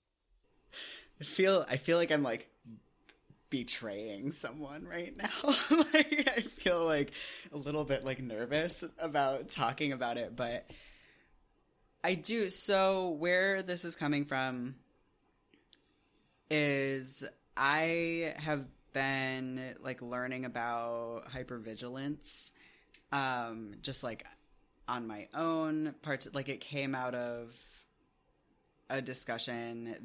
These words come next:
that I saw on the internet about, like, how much of one's psychicness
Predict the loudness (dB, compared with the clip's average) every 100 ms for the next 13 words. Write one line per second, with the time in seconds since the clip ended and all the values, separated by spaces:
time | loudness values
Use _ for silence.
0 | -8 -6 -6 -8 -8 -10 -12 -14 _ _
1 | -20 -20 -20 _ _ _ _ _ -2 0
2 | 2 2 2 2 4 4 4 4 6 4
3 | 4 2 2 4 2 0 -2 -2 -2 -2
4 | -4 -6 -8 -8 -10 -16 _ _ _ _
5 | _ _ _ _ _ -20 -20 _ _ _
6 | _ _ _ _ _ -10 -4 -2 -2 -4
7 | -4 -8 -8 -6 -6 -4 -4 -2 -2 -2
8 | -4 -6 -4 -2 -2 -2